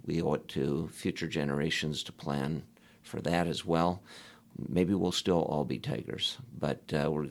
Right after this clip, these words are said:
we'll be split up into different high schools at some point, and different,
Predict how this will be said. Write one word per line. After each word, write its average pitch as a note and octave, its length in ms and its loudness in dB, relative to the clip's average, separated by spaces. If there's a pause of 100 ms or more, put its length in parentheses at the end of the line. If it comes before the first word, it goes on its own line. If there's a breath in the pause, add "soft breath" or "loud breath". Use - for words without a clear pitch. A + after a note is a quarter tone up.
(100)
we'll G2 100 2
be - 160 -6
split F#2 400 4
up F2 180 4
into D#2+ 440 4
different D#2 380 0
high D2+ 120 2
schools - 380 -4
at - 100 -6
some D2+ 240 0
point, D2+ 460 -2
and C2 400 -4
different, - 500 -6